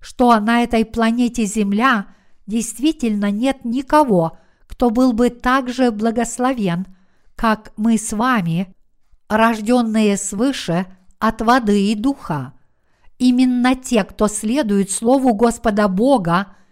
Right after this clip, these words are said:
являются людьми веры – подобными Аврааму. Когда Авраам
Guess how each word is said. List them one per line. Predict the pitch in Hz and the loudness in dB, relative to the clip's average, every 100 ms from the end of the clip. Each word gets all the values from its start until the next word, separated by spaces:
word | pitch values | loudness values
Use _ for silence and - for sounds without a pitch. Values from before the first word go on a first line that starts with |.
| _ _ | _ _
являются | 208 269 269 226 208 202 - 202 | -4 0 2 2 2 -2 -2 -2
людьми | 202 208 202 233 254 | 0 0 0 2 2
веры – | 277 254 165 156 175 - _ _ _ - | 2 0 0 -4 -6 -14 _ _ _ -2
подобными | 262 269 220 190 185 208 214 226 | 0 2 2 2 2 2 2 2
Аврааму. | 214 220 233 247 220 160 147 151 _ _ _ _ _ _ _ _ _ | 0 0 2 0 0 -4 -6 -10 _ _ _ _ _ _ _ _ _
Когда | 240 226 214 233 | -2 0 2 2
Авраам | 233 220 214 214 233 233 185 - | 2 0 2 0 2 0 -2 -6